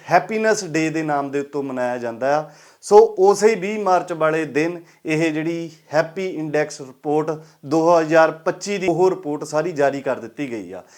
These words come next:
ਇਹ ਜਿਹੜੀ ਰਿਪੋਰਟ ਆ, ਇਹ ਤਿੰਨ ਆਰਗੇਨਾਈਜੇਸ਼ਨ ਜਿਹੜੀਆਂ ਹੈਗੀਆਂ, ਉਹਨਾਂ ਦੁਆਰਾ ਮਿਲ ਕੇ ਇਹ ਬਣਾਈ ਜਾਂਦੀ ਆ।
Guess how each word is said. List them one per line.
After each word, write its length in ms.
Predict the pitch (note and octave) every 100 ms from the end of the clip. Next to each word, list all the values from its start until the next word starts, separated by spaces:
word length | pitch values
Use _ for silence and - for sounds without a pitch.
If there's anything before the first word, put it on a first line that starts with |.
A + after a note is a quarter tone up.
| _ _ _
ਇਹ 200 | G#3 B3+
ਜਿਹੜੀ 240 | B3+ C4+ B3+
ਰਿਪੋਰਟ 380 | - G3+ G3+
ਆ, 180 | G#3 G#3+
ਇਹ 400 | G3+ G#3+ G#3+ G#3+ G#3 -
ਤਿੰਨ 240 | A3 A3 A3+
ਆਰਗੇਨਾਈਜੇਸ਼ਨ 920 | A3+ F#3+ G3 G3 F#3+ G3 F3+ F#3 F#3
ਜਿਹੜੀਆਂ 320 | E3+ F3+ G3
ਹੈਗੀਆਂ, 220 | F#3 G3 G3+
ਉਹਨਾਂ 240 | G3+ G#3+
ਦੁਆਰਾ 360 | F#3+ F3 F3 F#3
ਮਿਲ 280 | D#3+ F3
ਕੇ 440 | F#3+ G3 G3 F#3 -
ਇਹ 180 | F3 F3+
ਬਣਾਈ 320 | E3+ F#3+ E3
ਜਾਂਦੀ 340 | C#3+ B2+ B2
ਆ। 140 | B2